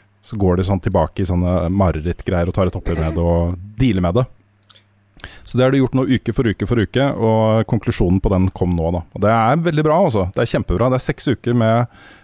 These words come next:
eh, kule og gode og sterke, godt skrevne, mye bra dialog, eh, her,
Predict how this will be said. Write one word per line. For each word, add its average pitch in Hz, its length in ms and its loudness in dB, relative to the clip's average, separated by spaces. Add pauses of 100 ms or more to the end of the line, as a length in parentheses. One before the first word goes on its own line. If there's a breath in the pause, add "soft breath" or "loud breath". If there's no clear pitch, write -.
(100)
eh, 113 680 2
kule 95 280 0 (800)
og 110 320 0
gode 117 300 0
og - 60 -6
sterke, 135 480 -2
godt 135 200 -2
skrevne, 113 560 0 (440 soft breath)
mye 113 240 4
bra 107 200 2
dialog, 113 440 2 (260)
eh, 107 280 0
her, 156 220 -2